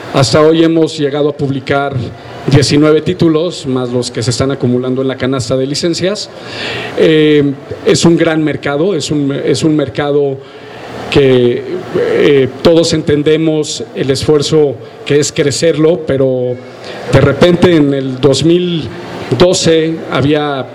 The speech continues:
pues, dos grandes jugadores en la industria del cómic, ¿no?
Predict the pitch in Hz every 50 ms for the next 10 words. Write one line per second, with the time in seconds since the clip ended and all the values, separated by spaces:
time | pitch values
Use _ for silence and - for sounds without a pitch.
0 | - - - - - - - - - - 139 131 123 180 190 170 160 180 180 180
1 | 175 147 - 160 143 147 147 151 170 170 165 - 147 139 135 135 135 156 160 -
2 | - 147 139 135 135 - 233 254 240 143 - - 120 135 165 214 240